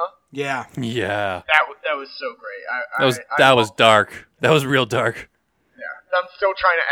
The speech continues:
Speaker 3: act like everything's normal and prim and proper, proper, but they're eating their friend.
Speaker 2: On,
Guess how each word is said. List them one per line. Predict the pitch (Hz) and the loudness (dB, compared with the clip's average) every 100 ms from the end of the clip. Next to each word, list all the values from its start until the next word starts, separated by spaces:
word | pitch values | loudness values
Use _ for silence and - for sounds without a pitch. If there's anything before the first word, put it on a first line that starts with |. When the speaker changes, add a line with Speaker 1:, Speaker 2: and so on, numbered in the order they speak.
| 156 | 2
Speaker 3:
act | 156 156 | 2 -4
like | 147 | -6
everything's | 151 156 156 147 139 | -6 -8 -12 -18 -12
normal | 147 151 147 143 | -10 -8 -8 -8
and | 139 135 | -10 -14
prim | 151 143 | -16 -16
and | 135 | -12
proper, | 131 131 135 165 156 _ | -6 -6 -6 -8 -10 _
proper, | - 139 - 160 156 _ _ _ | -4 -4 -4 -8 -10 _ _ _
but | |
they're | - 135 | -20 -14
eating | 147 143 | -12 -12
their | 135 127 - | -14 -14 -10
friend. | 131 143 302 _ _ _ _ - | -8 -8 -16 _ _ _ _ -8
Speaker 2:
On, | 160 | -6